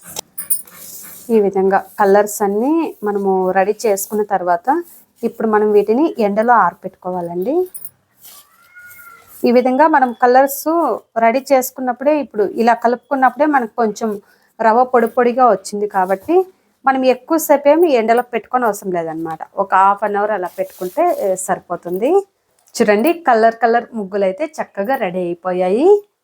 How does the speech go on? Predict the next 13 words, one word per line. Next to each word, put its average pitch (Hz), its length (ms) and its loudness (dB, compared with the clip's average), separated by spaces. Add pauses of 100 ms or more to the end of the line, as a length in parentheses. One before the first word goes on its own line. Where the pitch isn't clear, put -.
(840)
చూడండి, 226 560 0
మనం 226 180 0
ఈ 220 120 2
విధంగా 202 320 0
రెడీ 208 340 2
చేసుకున్న 190 320 -8
తర్వాత 185 600 0 (400)
ఇప్పుడు 247 240 -2
మనము, 247 460 2 (460)
ఆ, 226 180 4
వీటిని 233 480 -2
ఎండలో 220 360 2
పెట్టుకోవాలన్నమాట. 185 880 -4